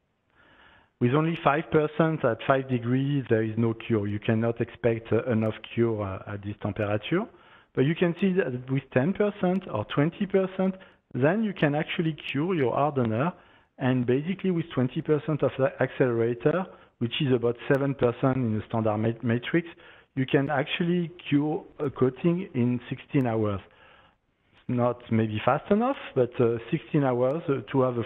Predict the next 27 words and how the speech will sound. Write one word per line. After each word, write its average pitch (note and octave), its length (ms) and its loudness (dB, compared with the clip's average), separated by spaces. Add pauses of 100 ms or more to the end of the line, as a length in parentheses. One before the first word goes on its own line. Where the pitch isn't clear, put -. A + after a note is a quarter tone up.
full E3 140 2
cure D3 220 0
time, F3+ 340 0 (640)
full E3 100 6
drying C3+ 360 2
time, D#3 420 2
uh, A2+ 280 0 (280)
is B2 80 0 (100)
quite A#2+ 240 0
good. B2 260 -2 (840)
And, A2+ 320 0
um, G2 520 0 (240)
that's A2+ 180 -4 (100)
what A#2 240 -2
I, G#2 380 -6
I - 20 -2
wanted G#2+ 360 -6
to G#2+ 60 -12 (140)
share A2 120 -2
with G#2+ 220 -2
you A2+ 220 -4
regarding G#2 500 -2
the G#2 80 0
accelerator A2+ 540 0
twenty-nine A2 540 -2 (100)
fifty. D#3 420 -2 (720)
And A2 380 2